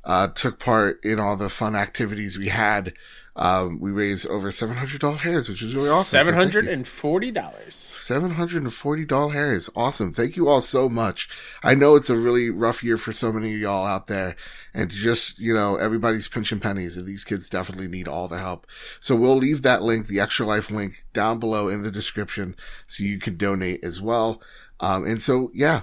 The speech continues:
Speaker 1: with all that said, with all that out of the way, you can find this show here on YouTube at The Trophy Room. You can find the podcast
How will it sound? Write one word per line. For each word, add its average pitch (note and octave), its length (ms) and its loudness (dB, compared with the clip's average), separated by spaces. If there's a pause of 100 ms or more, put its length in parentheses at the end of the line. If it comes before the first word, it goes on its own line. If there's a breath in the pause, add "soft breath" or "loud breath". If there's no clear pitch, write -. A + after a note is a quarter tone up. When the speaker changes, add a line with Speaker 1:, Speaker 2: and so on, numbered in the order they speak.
(140)
Speaker 1:
with G#2+ 140 -6
all B2+ 140 2
that C#3 180 4
said, D3+ 140 4
with B2+ 120 0
all B2+ 120 2
that C3 80 2
out B2+ 160 2
of B2 60 -2
the A#2+ 60 -2
way, A#2+ 120 2
you A#2 120 0
can A2+ 100 -6
find A#2 240 2
this B2 120 2
show A#2 220 4
here A#2+ 400 2 (380 loud breath)
on C3+ 300 6
YouTube G#2 480 -2 (100)
at G#2 220 2
The G2+ 80 -2
Trophy G#2 340 2
Room. G2 220 -6
You G#2 60 -8
can A2 100 -8
find A#2+ 260 0
the A2 40 -6
podcast A2+ 760 -2